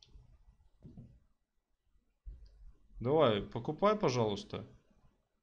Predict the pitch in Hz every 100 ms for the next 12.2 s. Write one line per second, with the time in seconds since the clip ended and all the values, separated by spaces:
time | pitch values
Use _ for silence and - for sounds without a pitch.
0 | _ _ 107 110 110 98 - - 107 123
1 | 123 120 - - 101 107 - - 123 139
2 | 170 202 - - _ _ _ _ _ _
3 | 110 117 101 101 - 117 113 117 113 123
4 | 120 107 98 - - - - 98 107 147
5 | - - - - - 110 156 156 185 208
6 | - - _ _ _ - 151 151 190 -
7 | 165 156 160 143 - 160 175 156 156 147
8 | 98 107 123 147 180 139 127 120 104 95
9 | - 104 147 180 - _ _ _ _ _
10 | _ _ _ _ _ _ _ _ _ _
11 | _ _ _ _ _ _ _ _ - 165
12 | 202